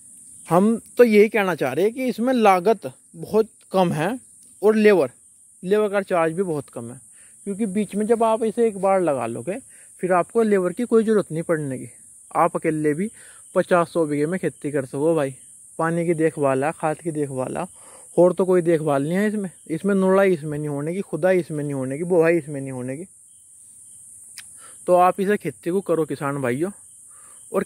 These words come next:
कैसी वीडियो लगी और कैसे पेड़ लग रहे हैं भाई हमारे, आपको बता दें, दो साल के, ढाई साल के पेड़ हो रहे हैं भाई।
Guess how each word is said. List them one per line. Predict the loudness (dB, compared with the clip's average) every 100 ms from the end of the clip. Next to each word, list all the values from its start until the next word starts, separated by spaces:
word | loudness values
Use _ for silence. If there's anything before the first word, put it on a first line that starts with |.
| 2
कैसी | 2 2
वीडियो | -2 -2 0
लगी | 2 2 2
और | 0
कैसे | 0 0 0
पेड़ | 0 0
लग | 0 -2
रहे | 0
हैं | 2
भाई | 2
हमारे, | 0 0 0
आपको | 0 2 0 -2 -4
बता | 0 0
दें, | 0 -2
दो | 0 -2
साल | 0 -2 -2
के, | -6 -8 -20 -10
ढाई | 0 0
साल | 2 0 0
के | -4
पेड़ | -4 -4
हो |
रहे | -4
हैं | -6
भाई। | -8